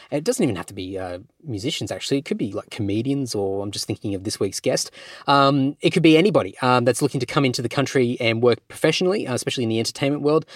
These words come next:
Erin could be your person. So go to facebook dot com slash tour right visa services.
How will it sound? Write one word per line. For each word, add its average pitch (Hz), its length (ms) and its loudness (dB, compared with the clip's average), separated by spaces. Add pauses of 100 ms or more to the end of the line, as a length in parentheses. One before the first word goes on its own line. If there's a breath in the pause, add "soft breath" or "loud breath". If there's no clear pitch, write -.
(340 loud breath)
Erin 180 320 4
could 160 180 0
be 143 80 4
your 135 140 4
person. 127 400 0
So 139 400 6
go 170 160 6
to 175 60 4
facebook - 320 2
dot 147 160 2
com 139 180 2
slash 127 260 4
tour 160 260 6
right 131 300 4
visa 135 380 2
services. 151 500 0